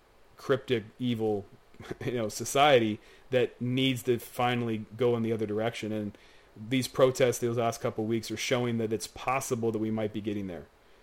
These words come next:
Um, and I'm trying to be optimistic that that's where we're going. But the history of this country shows that people in power don't like to lose power.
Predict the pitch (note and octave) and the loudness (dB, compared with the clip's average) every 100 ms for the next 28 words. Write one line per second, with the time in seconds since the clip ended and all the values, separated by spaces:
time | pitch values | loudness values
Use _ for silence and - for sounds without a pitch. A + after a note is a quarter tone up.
0 | - _ - G2+ F#2+ F2+ D#2 C#2+ - A#2 | -20 _ -14 -10 -10 -10 -12 -16 -8 -6
1 | A2 - - C3 B2+ A#2+ A#2 A2+ A2 G#2+ | -6 -6 -2 2 2 2 0 2 0 0
2 | A2 A2 - G#2 G2 G#2+ G#2 G#2+ G#2 G2 | -2 -2 -4 -10 -6 -4 -4 -4 -6 -6
3 | G#2 G2 F2+ G2+ F#2 - - - - - | -8 -8 -6 -6 -6 -10 -20 -20 -20 -10
4 | A2+ G#2+ G2+ F#2+ - - D3+ - C#3 B2 | -2 0 0 -4 -6 -2 -2 0 4 4
5 | A2+ G#2 - D3 B2+ A#2+ - A#2 A2 G#2 | 2 -6 -2 -2 0 -4 -2 0 0 -2
6 | A2+ G2+ - - - - _ - - - | -4 -4 -8 -20 -20 -20 _ -20 -8 -6
7 | B2 B2 G#2+ B2+ A#2 A2+ A2+ G#2+ A2 G#2+ | -2 -2 0 2 2 2 0 -2 -4 -4
8 | G#2 G2+ - F#2+ B1+ | -6 -6 -6 -6 -8